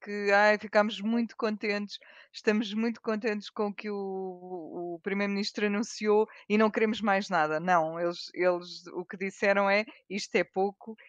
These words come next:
e há aqui coisas pendentes que nós andamos a falar há muito tempo e não se percebe porque é que não,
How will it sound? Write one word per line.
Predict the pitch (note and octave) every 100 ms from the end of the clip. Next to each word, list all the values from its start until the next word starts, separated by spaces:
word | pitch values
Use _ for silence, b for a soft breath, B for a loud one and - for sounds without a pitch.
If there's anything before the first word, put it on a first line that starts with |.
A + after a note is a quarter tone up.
| _
e | G3 G3
há | F#3+
aqui | G3 G3+
coisas | A3+ G3+ G#3+
pendentes | - G#3+ G#3 G#3+ A3 -
que | -
nós | G#3+ G#3 A3
andamos | G#3+ A#3 A3
a | G3+ G#3 G3+
falar | - F#3 F3+
há | E3
muito | F3+ G3 -
tempo | G#3 G#3 A3
e |
não | G#3+ A3
se | -
percebe | - - G#3+ G3+ _ -
porque | F#3+ F3+
é | D#3+
que | -
não, | E3+ E3 D#3+ D#3